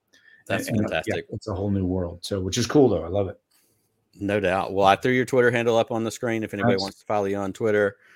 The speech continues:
Speaker 1: um, you know, as you get some of those new things out there, pump 'em out there, 'cause I know our fans would love to follow you, and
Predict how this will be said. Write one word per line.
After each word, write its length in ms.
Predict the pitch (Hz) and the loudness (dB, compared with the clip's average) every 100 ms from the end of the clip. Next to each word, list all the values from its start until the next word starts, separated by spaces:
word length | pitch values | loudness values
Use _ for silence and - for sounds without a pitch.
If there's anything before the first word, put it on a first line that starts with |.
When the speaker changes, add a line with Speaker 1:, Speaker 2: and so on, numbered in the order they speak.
| _ - | _ -8
Speaker 1:
um, 420 | 95 92 85 80 - | -4 -4 -4 -8 -10
you 120 | 110 | -8
know, 140 | 90 | -4
as 160 | 90 87 | -4 -6
you 60 | 92 | -6
get 160 | 95 92 | -8 -6
some 120 | 101 | -6
of 60 | |
those 180 | 95 95 | -4 -4
new 120 | 98 | -4
things 320 | 95 107 101 95 | -6 -6 -6 -4
out 200 | 98 98 | -4 -4
there, 140 | 98 | -6
pump 280 | - 110 101 | -4 -6 -6
'em 100 | 101 | -6
out 180 | 98 98 | -6 -2
there, 160 | 98 | -4
'cause 200 | - 92 | -4 -8
I 60 | 92 | -6
know 180 | 95 95 | -4 -4
our 100 | 92 | -4
fans 360 | 95 92 90 | -4 -6 -8
would 100 | 95 | -8
love 180 | 95 92 | -6 -8
to 100 | - | -8
follow 260 | - 104 104 | -2 0 2
you, 340 | 107 117 147 | 0 -2 -4
and 480 | - 95 90 90 92 | -4 -4 -4 -6 -6